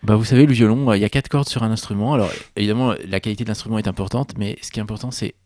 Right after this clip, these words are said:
c'est, euh, d'avoir une, vraiment une qualité de son. Euh, je crois que c'est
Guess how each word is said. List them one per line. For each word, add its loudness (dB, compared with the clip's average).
c'est, -6
euh, -10
d'avoir -4
une, -2
vraiment 0
une -2
qualité -4
de -12
son. -10
Euh, -4
je -8
crois -4
que -6
c'est -4